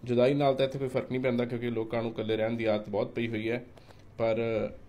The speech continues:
ਜਿਹੜੀ ਮਹਿੰਗਾਈ ਹੈ, ਉਹ ਜ਼ਰੂਰ ਮਾਰ ਤੇ ਮਾਰ ਮਾਰ ਰਹੀ ਹੈ। ਪਹਿਲਾਂ ਵੀਜ਼ੇ ਦੀਆਂ ਫੀਸਾਂ ਵਧੀਆਂ, ਉਹ ਤੋਂ ਬਾਅਦ ਏ ਏ ਟੀ ਕੋਰਟ,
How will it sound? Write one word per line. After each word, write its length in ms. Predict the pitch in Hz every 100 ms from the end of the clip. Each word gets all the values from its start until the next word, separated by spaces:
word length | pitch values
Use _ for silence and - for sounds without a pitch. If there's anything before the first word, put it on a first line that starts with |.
| - - - - -
ਜਿਹੜੀ 300 | 113 123 131
ਮਹਿੰਗਾਈ 460 | 131 120 113 127 131
ਹੈ, 200 | 120 117 -
ਉਹ 200 | 131 127
ਜ਼ਰੂਰ 260 | 117 127
ਮਾਰ 240 | 113 104 107
ਤੇ 140 | 113
ਮਾਰ 200 | 107 110
ਮਾਰ 220 | 107 110
ਰਹੀ 180 | 135 131
ਹੈ। 140 | 127 127 - - -
ਪਹਿਲਾਂ 380 | 123 131 131 127
ਵੀਜ਼ੇ 400 | 110 113 120 120
ਦੀਆਂ 180 | 120 117
ਫੀਸਾਂ 360 | 120 113 113
ਵਧੀਆਂ, 520 | 110 117 123 117 110 107 - -
ਉਹ 100 | 113
ਤੋਂ 120 | 123
ਬਾਅਦ 440 | 117 117 117 117 120 - - - - - - - -
ਏ 240 | 127 131 127
ਏ 40 |
ਟੀ 300 | 127 123 120 120
ਕੋਰਟ, 340 | 120 123 123